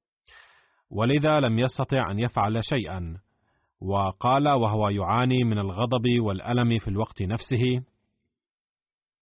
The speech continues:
"يا ابن أخي، قد كنت في ذمة مانعة ممنوعة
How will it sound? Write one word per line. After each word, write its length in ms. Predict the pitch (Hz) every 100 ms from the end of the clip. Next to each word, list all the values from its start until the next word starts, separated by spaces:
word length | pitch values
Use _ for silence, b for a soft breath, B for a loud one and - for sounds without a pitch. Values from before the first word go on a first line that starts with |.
| _ _ _ _ _ _ _ _ _ _ _ _ _ _ _ _ _ _ _ _ _ _ _ _ _ -
"يا 120 | 110
ابن 180 | 92 110
أخي، 560 | 107 127 151 139 143 - _ _ _ _ _ _ _ _ _ _ _ _ _ -
قد 240 | 135 107 -
كنت 320 | 202 202 170
في 320 | 147 127 107
ذمة 800 | 98 135 139 135 139 131 131 131 -
مانعة 680 | 110 107 101 113 131 127 - 127 123 123 - -
ممنوعة 1040 | 104 101 101 127 123 123 - 120 120 120